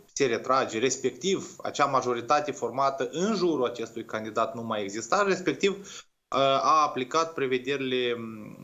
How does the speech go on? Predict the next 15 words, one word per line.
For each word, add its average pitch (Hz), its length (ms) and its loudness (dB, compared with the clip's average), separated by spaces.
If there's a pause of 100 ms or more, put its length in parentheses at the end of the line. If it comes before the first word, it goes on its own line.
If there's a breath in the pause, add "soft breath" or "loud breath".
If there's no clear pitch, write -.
uh, 101 360 -8
Constituției 123 600 0
și - 200 0
a 110 200 4
jurisprudenței 113 800 0
Curții - 280 -4
Constituționale. 107 680 -2 (500 loud breath)
Uh, 147 420 6
legat 160 420 4
de 202 80 -4
ce 196 220 0
s-a 185 180 -4
întâmplat 170 520 0
astăzi, 175 760 0
uh, 160 480 0